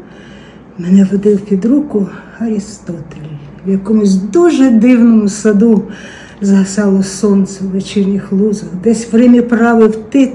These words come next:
або Нерон, а я тоді жила у Сіракузах, писала вірші золотим пером. Я скрізь своя, і я ніде не дома.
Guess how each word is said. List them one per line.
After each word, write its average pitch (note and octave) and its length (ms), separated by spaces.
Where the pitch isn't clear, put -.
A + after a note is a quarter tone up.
або G#3 240
Нерон, C4 540
а A3 80
я F#4 240
тоді B3 300
жила A3+ 500
у D4 120
Сіракузах, G3 960
писала A#3+ 400
вірші G3 460
золотим F#3 600
пером. F3+ 480
Я A3 120
скрізь D4 480
своя, A3 380
і F#3+ 80
я F#3+ 120
ніде F#3+ 380
не G#3 140
дома. F3 420